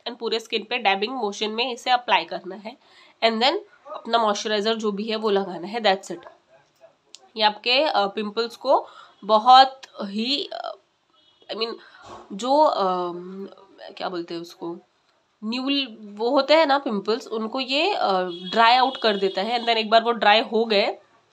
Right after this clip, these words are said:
तो उनको ये, उनके marks जाने तक, अ, marks भी, I mean,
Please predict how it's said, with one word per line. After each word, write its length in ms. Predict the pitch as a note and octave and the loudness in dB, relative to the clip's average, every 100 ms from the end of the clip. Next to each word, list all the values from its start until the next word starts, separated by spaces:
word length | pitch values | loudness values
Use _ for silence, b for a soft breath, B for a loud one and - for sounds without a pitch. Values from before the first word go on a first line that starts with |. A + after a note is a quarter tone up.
| _ | _
तो 100 | B3 | -2
उनको 200 | A3+ A3+ | -2 -2
ये, 260 | B3 C#4 A#4 B B B - | 0 0 0 B B B -10
उनके 240 | A3+ C4+ | -4 -2
marks 500 | B3+ G3+ A3+ - - | 2 4 4 0 -4
जाने 300 | A3+ G#3+ A#3 | 2 2 2
तक, 500 | A#3+ C#4+ F#4 F#4 F#4 | 4 6 6 0 -6
अ, 240 | A#3 G3+ F#3+ F3+ - - - A#3 | 0 0 0 -2 -6 -8 -4 4
marks 300 | B3 C#4+ - | 4 4 0
भी, 120 | D4+ | 4
I 40 | |
mean, 280 | B3+ C4 D4+ | 4 2 -4